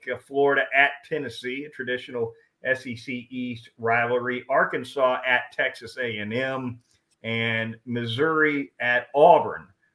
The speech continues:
Uh, a big game for Brian Harsin, and, and, and I touched on this, uh, in a couple of other media mediums earlier this week, Travis.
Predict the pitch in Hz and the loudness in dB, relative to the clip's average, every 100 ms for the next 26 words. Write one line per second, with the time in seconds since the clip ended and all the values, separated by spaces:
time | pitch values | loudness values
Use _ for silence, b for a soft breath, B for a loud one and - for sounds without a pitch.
0 | _ _ - 101 98 95 92 92 87 98 | _ _ -8 -4 -2 0 0 0 -4 -8
1 | - - - 120 - - 175 208 - 156 | -14 -18 -12 -10 -4 8 10 10 6 4
2 | 180 175 143 127 131 143 143 123 127 139 | 4 4 -2 -6 -2 4 4 4 4 4
3 | 123 - 98 101 110 107 117 120 120 131 | 2 -2 -10 -10 -10 -8 -8 -6 -6 -6
4 | - 143 - 139 123 123 120 117 - _ | -2 -4 -4 -4 -2 -2 -4 -6 -18 _
5 | _ _ 113 113 110 120 113 107 139 - | _ _ -6 -2 -2 -4 -6 -4 -4 -4
6 | 120 117 131 117 107 - _ _ _ _ | -2 0 0 -2 -6 -10 _ _ _ _
7 | _ _ _ _ 117 120 127 120 110 104 | _ _ _ _ -10 -6 -6 -2 0 -2
8 | 101 - 110 123 135 123 107 107 107 - | -8 -16 -8 -6 -4 -6 -6 -8 -14 -18
9 | - - 131 127 123 113 104 123 131 127 | -14 -4 -2 0 -2 -4 -8 -4 -4 -2
10 | 120 107 110 104 | -2 0 0 -4